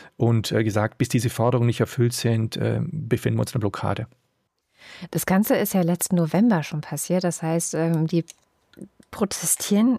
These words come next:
Speaker 2: jetzt schon recht lange. Was sind denn die Forderungen, die die StudentInnen da, ähm, aufgeschrieben haben?
Speaker 1: Am Anfang waren's vier Forderungen. Hm, die erste, ich, ich krieg's jetzt, glaub ich, nicht mehr alle komplett zusammen. Man kann's auf der Website von denen mal nachlesen, auf Englisch.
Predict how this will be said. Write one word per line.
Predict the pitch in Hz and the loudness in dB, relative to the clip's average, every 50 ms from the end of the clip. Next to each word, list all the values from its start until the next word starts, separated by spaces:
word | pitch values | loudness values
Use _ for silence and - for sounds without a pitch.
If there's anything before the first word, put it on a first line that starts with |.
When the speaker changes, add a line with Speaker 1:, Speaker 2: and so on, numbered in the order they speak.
| - - | -2 -6
Speaker 2:
jetzt | - 190 180 170 - - - | -6 -4 -4 -4 -6 -6 -6
schon | - - 170 160 165 - _ _ _ - - - | -4 -2 -2 -2 -4 -6 _ _ _ -20 -10 -6
recht | 165 160 190 208 - - - | -2 -2 -2 -2 -2 -4 -4
lange. | 170 147 156 160 175 202 233 277 311 - - - - - - - - | -4 -2 0 2 2 4 4 2 0 -2 -6 -14 -16 -16 -16 -14 -4
Was | - 202 185 - | -2 0 2 2
sind | 220 277 440 | 2 2 4
denn | 403 330 | 4 4
die | 214 185 | 4 4
Forderungen, | - - - 160 160 160 170 165 - 151 151 151 151 151 151 | 0 -2 0 2 2 4 2 2 2 0 0 2 2 0 0
die | - 160 | 0 0
die | - 160 147 | 0 0 0
StudentInnen | - - - 151 139 - 139 139 139 135 - - 139 139 139 | 0 -2 -4 -6 -4 -2 -2 0 0 -2 -2 -2 -2 -2 -2
da, | 135 127 131 135 123 135 151 - _ - | -2 -2 -4 -4 -4 -6 -6 -10 _ -4
ähm, | - 147 139 139 135 135 139 147 - | -2 0 0 0 0 0 -2 -4 -4
aufgeschrieben | - 151 147 - - 131 - - - 139 135 127 | -4 -4 -2 -2 -2 -2 -2 -2 -2 -2 -2 -2
haben? | 139 143 143 139 143 - _ _ _ _ _ _ _ _ _ _ _ _ _ _ _ _ _ _ _ _ _ _ _ _ _ _ _ _ _ _ _ _ _ _ _ _ _ _ _ - | -2 -2 -2 -2 -4 -6 _ _ _ _ _ _ _ _ _ _ _ _ _ _ _ _ _ _ _ _ _ _ _ _ _ _ _ _ _ _ _ _ _ _ _ _ _ _ _ -4
Speaker 1:
Am | 127 120 | 0 2
Anfang | 117 127 139 - 147 127 117 | 2 4 4 4 4 4 4
waren's | 117 113 110 - | 4 2 2 0
vier | - 160 175 170 | 2 2 2 4
Forderungen. | - 180 165 165 165 151 165 160 156 160 156 151 127 - - - - - - - - - - - | 4 4 4 4 4 4 4 4 4 4 4 2 0 -2 -6 -10 -12 -12 -12 -14 -14 -16 -10 -8
Hm, | 139 131 139 123 120 123 120 120 117 117 113 | -6 -2 0 0 2 2 2 2 2 2 2
die | 107 110 117 | 2 0 0
erste, | 113 107 117 131 - - - - 123 123 120 120 123 120 120 | 2 2 2 2 0 -2 0 0 2 4 4 4 4 2 0
ich, | - - - | -2 -6 -8
ich | - 127 - | -8 -8 -4
krieg's | - - 143 - | -2 -2 0 0
jetzt, | 151 127 120 | 0 0 2
glaub | - 123 117 | 2 2 2
ich, | 127 | 2
nicht | 123 | 2
mehr | 120 - | 2 2
alle | 113 127 131 | 2 2 0
komplett | - _ - 117 110 139 139 | 0 _ -2 0 0 0 0
zusammen. | - 139 120 127 135 | 0 0 2 2 2
Man | 127 123 | 0 0
kann's | - 135 - | -2 -2 -4
auf | 127 | 0
der | - 135 127 | 0 0 2
Website | 123 143 - - 151 127 - | 2 0 2 0 0 0 2
von | 127 | 0
denen | 120 123 127 | 2 2 2
mal | 120 113 | 2 2
nachlesen, | 101 104 131 139 - 139 131 117 120 | 4 2 2 2 2 2 2 2 0
auf | 113 - | 0 0
Englisch. | - 110 135 147 156 170 - - | 0 2 4 4 2 2 0 -4